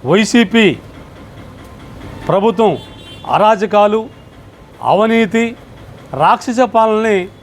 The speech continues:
ప్రజలు అంతమొందించి, చంద్రబాబు నాయుడు గారు నాయకత్వంలో కూటమి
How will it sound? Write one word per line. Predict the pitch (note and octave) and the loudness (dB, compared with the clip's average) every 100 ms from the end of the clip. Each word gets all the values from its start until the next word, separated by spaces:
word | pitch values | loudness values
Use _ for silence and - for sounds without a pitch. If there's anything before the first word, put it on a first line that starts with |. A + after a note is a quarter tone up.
| - - - | -20 -12 -2
ప్రజలు | E3+ A3 A3 F#3 | 0 2 2 2
అంతమొందించి, | F#3+ A3 G#3 G3+ E3+ G#3 A#3+ - - - - - - - - - - - - - - - | 0 0 0 0 -4 -6 -8 -14 -20 -20 -20 -14 -12 -12 -14 -20 -18 -18 -16 -16 -8 0
చంద్రబాబు | G#3+ B3+ A#3+ A#3+ A#3 | 2 4 4 2 2
నాయుడు | A3+ G#3+ | 0 2
గారు | G#3 G3+ A#2 - - - - - - - - - - C3 | 0 0 -4 -10 -20 -20 -20 -20 -20 -20 -20 -20 -8 0
నాయకత్వంలో | D#3+ G3 G3 F3+ F#3+ G3 G#3+ A3 - - - - - - - | 0 2 0 2 2 2 0 -4 -16 -20 -20 -20 -18 -18 -2
కూటమి | A#3 C4+ C4+ | 2 4 4